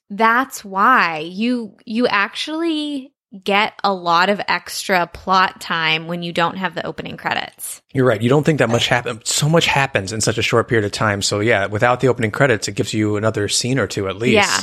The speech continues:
Speaker 1: totally.
Speaker 2: Um, the reason was because this episode aired on the same night as the last one we recorded, Hawk and Chick.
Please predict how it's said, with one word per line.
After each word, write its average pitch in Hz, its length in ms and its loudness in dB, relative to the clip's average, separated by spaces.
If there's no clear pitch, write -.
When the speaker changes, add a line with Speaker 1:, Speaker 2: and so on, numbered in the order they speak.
Speaker 1:
totally. 180 560 -6
Speaker 2:
Um, 110 460 2
the 120 120 4
reason 131 520 4
was 117 240 4
because 110 680 2
this 127 140 -2
episode 127 380 0
aired 113 420 4
on 113 140 -4
the 107 80 -2
same 117 300 0
night 113 240 2
as 107 420 2
the 107 100 -10
last 131 300 0
one 107 100 -4
we 98 60 -4
recorded, 101 340 -4
Hawk 101 280 -2
and 98 100 -8
Chick. - 320 -2